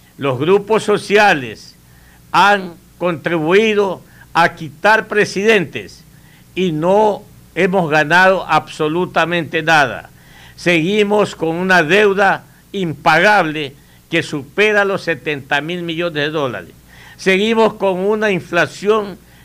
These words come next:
que bordea ya el cuatro por ciento. Seguimos con un desempleo que supera el cinco por ciento.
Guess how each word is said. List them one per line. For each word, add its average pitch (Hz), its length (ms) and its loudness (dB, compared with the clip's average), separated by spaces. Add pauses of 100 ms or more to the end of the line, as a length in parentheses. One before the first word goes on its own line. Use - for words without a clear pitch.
(120)
que 165 180 0
bordea 165 640 0
ya 170 260 2
el 151 320 -6
cuatro 180 460 -2
por 156 180 -10
ciento. 147 640 -10 (580)
Seguimos 208 680 -2
con 190 160 -2
un 208 140 -2
desempleo 196 840 0 (320)
que 170 120 2
supera 202 540 0
el 170 80 0
cinco 180 440 -6
por 156 180 -4
ciento. 117 580 -6